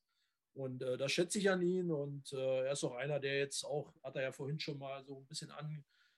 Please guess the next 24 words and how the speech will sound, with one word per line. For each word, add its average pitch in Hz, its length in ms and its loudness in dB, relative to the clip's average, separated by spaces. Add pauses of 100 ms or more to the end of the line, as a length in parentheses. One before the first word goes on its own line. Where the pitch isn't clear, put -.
(220)
äh, 139 80 2
erwähnt, 156 800 4
ähm, 143 520 -2 (100)
dass 135 200 0
er 156 80 4
da, 139 580 4
äh, - 20 -2
bei 131 200 -2
Rot-Weiß 139 360 -2
Essen 156 240 -4
auch, 139 300 -2 (260)
ich - 140 -12
sag 139 160 -2
mal, 143 80 -2
enger 160 500 4
involviert 165 640 4
ist, 165 380 -2
äh, 147 180 -2
auch 151 240 0
da 147 180 -2
seine 143 240 -2
Hilfe 165 320 4
angeboten 151 1120 -4
hat, 139 260 -4